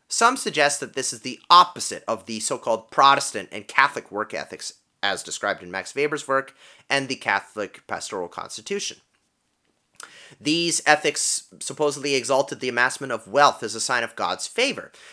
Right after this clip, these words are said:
and thus encouraged the development of capitalism in Marx Weber's view. Emphasizing the difference between an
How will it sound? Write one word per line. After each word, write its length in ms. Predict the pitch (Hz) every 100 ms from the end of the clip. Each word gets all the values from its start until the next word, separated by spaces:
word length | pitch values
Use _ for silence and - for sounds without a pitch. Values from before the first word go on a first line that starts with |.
| -
and 200 | - 113
thus 260 | - 113 -
encouraged 460 | 110 - 123 110 -
the 60 |
development 540 | 101 104 156 180 110 -
of 120 | 110
capitalism 680 | - 190 - 101 98 104 95
in 140 | 98 95
Marx 320 | 92 90 -
Weber's 380 | 147 165 107 -
view. 220 | 50 50 _ -
Emphasizing 680 | 226 262 233 196 160 143 113
the 80 | 110
difference 380 | 226 - 147 -
between 380 | 104 123 113
an 120 | 104